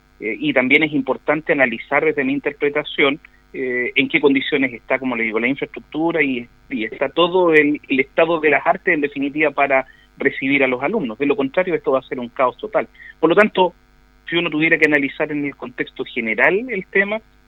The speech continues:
yo estoy completamente de acuerdo que se deben generar las condiciones primero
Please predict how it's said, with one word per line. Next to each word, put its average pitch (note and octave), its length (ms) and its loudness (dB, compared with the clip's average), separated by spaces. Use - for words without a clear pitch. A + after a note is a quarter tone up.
yo B2 120 -6
estoy B2+ 140 -6
completamente C3+ 580 -2
de D3+ 40 4
acuerdo D#3+ 240 -2
que D3 100 -4
se - 140 -6
deben C3 160 -2
generar B2 300 -6
las A#2+ 120 -6
condiciones A#2 560 -8
primero B2+ 480 -2